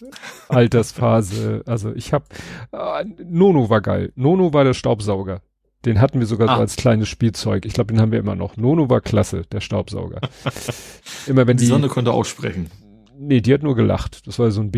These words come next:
Speaker 2: Ach, stimmt.
Speaker 1: Babygesicht.
Speaker 2: Da hatten sie, wo war das denn? Es, es gibt diese,
Speaker 1: Der Bär im
Speaker 2: diese,
Speaker 1: großen
Speaker 2: diese
Speaker 1: blauen.
Speaker 2: Big,
Speaker 1: Der
Speaker 2: Big Fat Quiz of the Year, ne? Das ist
Speaker 1: Ja.
Speaker 2: so ein Jahresquiz.
Speaker 1: Ja.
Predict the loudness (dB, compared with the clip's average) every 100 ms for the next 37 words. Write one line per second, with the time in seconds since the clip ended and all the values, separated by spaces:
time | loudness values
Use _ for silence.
0 | -2 0 0 0 -8 -4 0 0 0 2
1 | 2 2 0 -2 -4 -2 -4 -4 -6 -6
2 | -4 -4 -4 -2 0 4 4 4 2 2
3 | 2 2 2 0 -4 -10 -16 -20 _ _
4 | _ _ -2 0 2 -2 -4 -4 -4 -4
5 | -2 0 0 -2 -2 -4 0 0 0 -4
6 | -4 -2 0 0 0 0 -4 -4 -10 -6
7 | -6 -8 _ 2 2